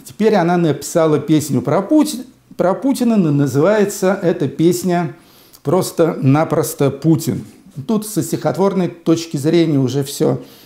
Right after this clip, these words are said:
совсем правильно. «Сильной рукой Путин правит русской землёй Путин. Только Владимир Путин сможет сделать Россию величайшей страной».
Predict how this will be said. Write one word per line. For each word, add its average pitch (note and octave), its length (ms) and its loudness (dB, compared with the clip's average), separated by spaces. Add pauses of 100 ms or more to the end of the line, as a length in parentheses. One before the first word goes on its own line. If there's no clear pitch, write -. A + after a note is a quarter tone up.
(220)
совсем C#3+ 480 0
правильно. B2 600 -4 (480)
«Сильной G#3 540 4
рукой E3+ 440 4
Путин C#3 640 2 (120)
правит D3+ 380 2
русской E3 360 0
землёй C3 560 2 (200)
Путин. D#3+ 460 0 (260)
Только E3+ 320 2
Владимир D3 640 2
Путин F3+ 600 0 (200)
сможет C#3+ 420 0
сделать B2+ 420 2
Россию C#3+ 480 0
величайшей C3+ 640 -2
страной». C3 520 -4